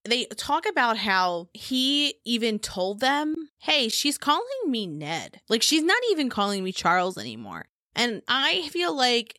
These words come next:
that just shows the power of her delusion, is, like, she stopped calling him by his actual name and started calling him Ned. I would be,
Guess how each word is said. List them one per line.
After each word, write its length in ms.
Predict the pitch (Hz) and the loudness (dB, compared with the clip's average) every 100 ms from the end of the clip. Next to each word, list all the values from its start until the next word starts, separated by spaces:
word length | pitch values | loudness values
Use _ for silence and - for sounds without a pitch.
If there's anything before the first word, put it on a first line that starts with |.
| 202 | -2
that 280 | 196 185 - | 0 0 -2
just 240 | 220 202 | -2 0
shows 500 | - 185 175 180 185 | 0 2 2 0 -2
the 100 | 175 | -8
power 400 | - 170 175 175 | -2 0 2 0
of 80 | 170 | -4
her 160 | 170 | -6
delusion, 720 | 170 160 151 151 190 190 202 214 - | -4 -4 -4 -4 -2 0 -2 -6 -2
is, 220 | 220 208 | 0 2
like, 140 | 202 | 0
she 280 | - 247 240 | 2 2 2
stopped 380 | 214 - 233 247 | 0 2 2 2
calling 440 | - 220 226 220 | 0 2 2 2
him 760 | 196 196 185 175 175 165 160 170 - | 0 2 2 0 -4 -6 -8 -4 0
by 160 | 180 | 2
his 180 | 185 190 | 2 0
actual 540 | 175 175 - 185 170 | 0 0 -4 -4 -4
name 520 | 170 156 165 220 254 254 | -6 -6 -4 -2 -2 -2
and 100 | 190 | -2
started 240 | 196 185 180 | -2 -2 -2
calling 360 | 190 185 185 | 0 0 0
him 260 | 190 165 151 | -2 -4 -6
Ned. 360 | 151 170 208 - | -2 -2 -2 -2
I 160 | 233 381 | 0 0
would 200 | 571 269 | 0 0
be, 360 | 214 202 190 | 2 2 0